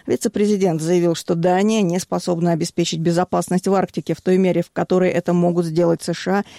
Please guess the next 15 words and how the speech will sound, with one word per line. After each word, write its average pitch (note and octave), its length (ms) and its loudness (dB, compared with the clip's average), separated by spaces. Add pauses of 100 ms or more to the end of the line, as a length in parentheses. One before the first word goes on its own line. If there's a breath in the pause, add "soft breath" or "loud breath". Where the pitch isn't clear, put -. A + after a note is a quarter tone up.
и A#3 100 0
недостаточно G3 760 0
инвестирует E3+ 560 0
в E3+ 80 0
благополучие E3+ 800 0
жителей E3+ 380 0
острова. D3+ 500 -2 (420 loud breath)
Венс A#3+ 280 2
сказал, G3 520 0
что G3 240 -4
С F#3 140 -4
Ш G3+ 200 -2
А G#3+ 40 2
были G3 220 4
бы F#3+ 320 2